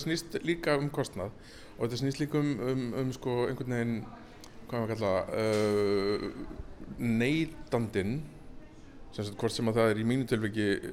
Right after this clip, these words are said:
heild-, kaupa heildsölu eitthvað eða, eða bara hinn almenni neytandi, virðist ekki alveg hafa,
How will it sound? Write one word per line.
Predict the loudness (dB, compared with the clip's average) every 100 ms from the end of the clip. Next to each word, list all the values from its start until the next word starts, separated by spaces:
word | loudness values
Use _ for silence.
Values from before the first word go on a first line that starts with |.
| -10 -6
heild-, | -2 -2 -4 -8 0
kaupa | 2 2
heildsölu | 2 0 0 2 2 2
eitthvað | 0 0 0 -2 -12 -16 -4
eða, | 2 2 2 -4
eða | -2 0 2
bara | 2 2
hinn | 2 2
almenni | 2 2 2
neytandi, | 0 0 0 0 -2 -6 -14 -16 -18 -18 -16 -16 -16 -8 0
virðist | 2 2 2
ekki | 2
alveg | 2 2
hafa, | 2 4